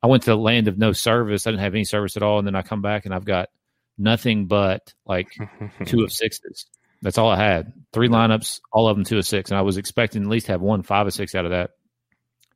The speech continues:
Speaker 1: No good.
Speaker 2: Yeah, no, I was, uh, I was telling you earlier, it's the first time I got to golf in a while. It was last Friday, and when we teed off, it was like the cut line was hovering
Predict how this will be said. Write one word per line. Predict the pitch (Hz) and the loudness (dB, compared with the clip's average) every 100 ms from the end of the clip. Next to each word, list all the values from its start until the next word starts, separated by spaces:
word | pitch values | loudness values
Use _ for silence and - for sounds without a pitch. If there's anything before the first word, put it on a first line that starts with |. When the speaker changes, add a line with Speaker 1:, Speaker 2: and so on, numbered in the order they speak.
| - | -8
Speaker 1:
No | 92 | -6
good. | 80 80 90 - _ _ _ - - - - | -4 -6 -8 -18 _ _ _ -20 -20 -20 -8
Speaker 2:
Yeah, | 104 104 | -2 2
no, | 107 | 6
I | 107 110 | 8 8
was, | 113 107 | 8 6
uh, | 104 101 98 82 - - | 6 6 4 0 -10 -8
I | 95 | -4
was | 95 | -4
telling | - 113 | 0 2
you | 104 | 4
earlier, | 104 98 | 4 2
it's | 90 | 0
the | - | -2
first | 107 - | -4 -2
time | |
I | 104 | -2
got | 95 | 0
to | 90 | 0
golf | 95 98 | 0 0
in | 101 | 0
a | 92 | 2
while. | 95 95 90 | 4 4 2
It | |
was | 90 | 0
last | 95 92 - | -2 -2 -2
Friday, | 104 101 98 | 2 2 2
and | 92 - - - - - | 0 -8 -20 -20 -14 -4
when | |
we | 98 | -4
teed | 92 135 117 | 0 4 6
off, | 113 110 - - | 6 4 -2 -4
it | |
was | 107 | 0
like | 104 98 | 2 0
the | - | -2
cut | 120 | 0
line | 113 107 | 2 0
was | 98 | 0
hovering | 98 101 104 95 | 0 0 0 -2